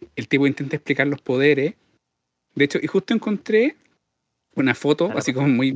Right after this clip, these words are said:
Speaker 1: muy pirata, de lo que estáis hablando, de la parte justo donde habla de eso. Se lo, se lo voy a tratar de leer así por mientras. Eh, bueno, aquí nuestro amigo Bruce nos dice que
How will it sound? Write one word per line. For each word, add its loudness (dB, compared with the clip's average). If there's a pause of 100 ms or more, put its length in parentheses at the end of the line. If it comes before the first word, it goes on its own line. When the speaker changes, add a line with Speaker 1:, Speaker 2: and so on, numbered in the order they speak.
(160)
Speaker 1:
muy -2
pirata, -4
de -4
lo -4
que -8
estáis 0
hablando, 0
de 0
la 2
parte -6
justo -8
donde 0
habla 0
de 0
eso. -6 (600)
Se -6
lo, 0 (120)
se 0
lo 0
voy 0
a -2
tratar -4
de 0
leer 0
así -2 (840)
por -2
mientras. -6 (500)
Eh, -2
bueno, 0
aquí -6
nuestro -2
amigo 2
Bruce 0
nos -4
dice 0
que -2